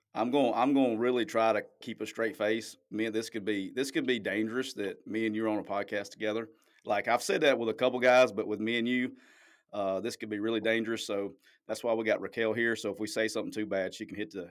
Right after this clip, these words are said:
edit button and, uh, keep us out of trouble. <laughs> All right, I'm gonna start this thing. You know, uh,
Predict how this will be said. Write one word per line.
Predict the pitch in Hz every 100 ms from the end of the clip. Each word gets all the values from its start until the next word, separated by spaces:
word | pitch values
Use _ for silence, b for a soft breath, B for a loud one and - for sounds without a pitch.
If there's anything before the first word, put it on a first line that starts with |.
| _
edit | 113 101 90
button | 98 -
and, | 92 90 90
uh, | 90 87 90 _ -
keep | 117
us | 113
out | 101
of | 90
trouble. | 98 - -
<laughs> | - 605 554 - - - - _ - _ - - B B B B B
All | 135
right, | 131 127 -
I'm | 196
gonna | 202
start | - 175 165
this | 147 139
thing. | 139 135 123 110 -
You | 135
know, | 127 120 117 113 113
uh, | 107 104 101 95